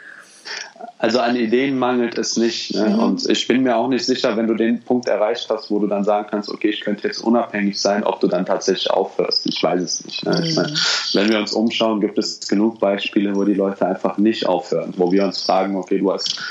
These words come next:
Speaker 1: das schon alles erreicht, warum machst du überhaupt weiter? Aber vielleicht ist das irgendwo auch menschlich, dass man dann nicht aufhört.
Speaker 2: Klar.
Speaker 1: Ähm, deshalb kann ich's nicht sagen, aber definitiv Projekte gibt es einige, vor allem hier in Südafrika,
Speaker 2: Mhm.
Speaker 1: ähm,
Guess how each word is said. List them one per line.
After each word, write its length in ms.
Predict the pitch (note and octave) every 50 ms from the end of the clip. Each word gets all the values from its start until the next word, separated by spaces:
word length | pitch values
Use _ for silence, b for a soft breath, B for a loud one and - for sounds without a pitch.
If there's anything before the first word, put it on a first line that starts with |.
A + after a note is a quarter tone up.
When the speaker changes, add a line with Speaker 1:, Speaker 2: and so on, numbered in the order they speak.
| B B B B B - -
Speaker 1:
das 240 | A2 A2 - -
schon 120 | - A2+ A2
alles 260 | G2+ G2+ G#2 F2+ -
erreicht, 440 | F#2 F#2 E2 F#2 F#2 G2 G2+ - -
warum 260 | G2+ F#2+ F#2+ G2 G2+
machst 280 | G2 G2+ G2+ - - -
du 60 | G2
überhaupt 360 | F#2+ F#2+ D#2+ F#2+ F#2 - -
weiter? 380 | - F#2+ G2 G#2+ - - C3+ A#2
Aber 220 | G2+ G#2 A2 G#2
vielleicht 440 | - - G#2+ G#2 G2+ G2+ G2+ - -
ist 220 | - - - - G#2
das 140 | G2 G2+
irgendwo 320 | - - G#2 G#2 G2+ - G2
auch 160 | G2 G2 -
menschlich, 460 | G#2 G2+ G#2 A2 - - F#2+ F2+ -
dass 200 | - F#2+ F#2 -
man 160 | - F#2 F#2
dann 160 | F2+ F2 F2 F2+
nicht 180 | F2+ - -
aufhört. 600 | - F#2 G#2 A2 - - F#2 F2+ F#2 - - - - -
Speaker 2:
Klar. 240 | - - G3 G3 G3 B B B B - - -
Speaker 1:
Ähm, 800 | A2+ G#2+ G#2 G#2 G2+ G2+ G2+ G2+ G2+ G2+ G2+ G2+ G2+ G2+ G2+ - - _ - - - - -
deshalb 320 | A#2 G#2 G2+ A#2 A2 -
kann 180 | - - A2 A2+
ich's 160 | G#2+ G2 -
nicht 160 | - G#2 -
sagen, 380 | - G#2 G2+ G2 G#2+ A2+ B2 G#2+
aber 220 | G2 G#2+ A#2 A2+
definitiv 540 | A2 A#2 A2+ - B2+ G#2+ G2 - G2 - -
Projekte 440 | - G#2 G2+ G2+ - - - - A#2+
gibt 200 | A2 A2+ - -
es 140 | G#2+ - -
einige, 440 | - - G2 A#2 C3 C3 C3 C3 B2+
vor 200 | - - - G2
allem 200 | G#2+ A2+ G#2+ G#2+
hier 180 | - A2+ A#2 A#2
in 100 | A#2 A2+
Südafrika, 880 | G#2 A2 - - - A2 G#2+ - - A#2 A2+ - A2 A2 A2 A2+ - - - G2 F#2 G2 G2+
Speaker 2:
Mhm. 80 | F#2+ G2
Speaker 1:
ähm, 320 | G2 G2 G2 - - -